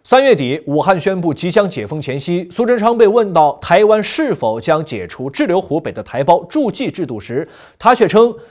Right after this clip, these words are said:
即便武汉解封，也需搭乘指定航班返台。然而，所有自欧美返台的台湾人既无需筛检，也不必集中隔离。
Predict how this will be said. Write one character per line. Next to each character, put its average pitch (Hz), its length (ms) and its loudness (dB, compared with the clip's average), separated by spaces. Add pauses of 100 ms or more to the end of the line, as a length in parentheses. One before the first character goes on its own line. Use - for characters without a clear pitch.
(220)
即 226 220 2
便 254 160 2
武 143 160 -2
汉 175 160 2
解 101 220 -6
封， 165 260 0 (120)
也 101 260 -10
需 196 240 -6
搭 170 260 -2
乘 135 220 -10
指 95 260 -14
定 233 220 -4
航 117 220 -10
班 127 160 -4
返 92 180 -14
台。 90 300 -18 (400)
然 180 180 6
而， 185 340 4
所 226 380 2
有 202 160 2
自 - 240 -8
欧 269 180 4
美 165 200 -4
返 95 280 -10
台 117 160 -10
的 127 80 -8
台 120 220 -10
湾 131 180 -6
人 113 160 -12
既 196 200 -8
无 185 260 -2
需 214 180 -4
筛 190 280 0
检， 110 260 -8
也 110 160 -12
不 147 160 -2
必 156 160 -6
集 156 160 -2
中 180 160 -2
隔 135 200 -4
离。 135 280 -6